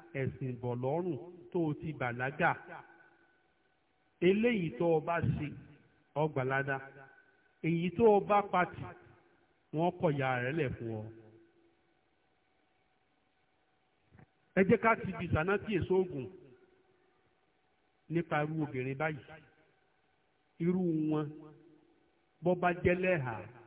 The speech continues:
tọkọ ẹ̀ bá lòun kọ̀ ọ́ lẹ̀, yóò bọ̀jẹ́ lé bàbá lẹ̀.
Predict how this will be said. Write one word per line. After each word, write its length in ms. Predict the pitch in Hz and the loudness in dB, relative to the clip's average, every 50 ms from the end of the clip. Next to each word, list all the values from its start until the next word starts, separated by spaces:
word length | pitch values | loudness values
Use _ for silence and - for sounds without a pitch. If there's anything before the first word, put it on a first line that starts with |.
| - _ _ _ _ _ _ _ _ _ _ _ _ _ _ _ - | -20 _ _ _ _ _ _ _ _ _ _ _ _ _ _ _ 0
tọkọ 240 | 180 180 180 180 175 | 2 2 2 4 2
ẹ̀ 120 | 156 139 | 0 2
bá 140 | 135 170 190 | 4 2 2
lòun 300 | 208 202 170 165 170 190 | 4 4 4 4 2 0
kọ̀ 180 | 185 - 139 123 | -2 -4 -4 -4
ọ́ 120 | 120 120 127 | -4 -4 -4
lẹ̀, 200 | 143 147 135 120 107 - - 147 127 - _ _ _ _ _ _ _ _ _ _ _ _ _ - | -2 -4 -4 -4 -6 -12 -18 -20 -20 -20 _ _ _ _ _ _ _ _ _ _ _ _ _ -4
yóò 180 | 139 156 175 | -2 0 0
bọ̀jẹ́ 340 | 165 139 131 127 123 139 139 | 0 0 -2 -2 -2 -2 -2
lé 100 | 143 135 | -2 -4
bàbá 360 | 123 113 107 113 127 123 110 | -6 -6 -6 -4 -4 -4 -4
lẹ̀. 180 | 107 110 107 | -6 -8 -10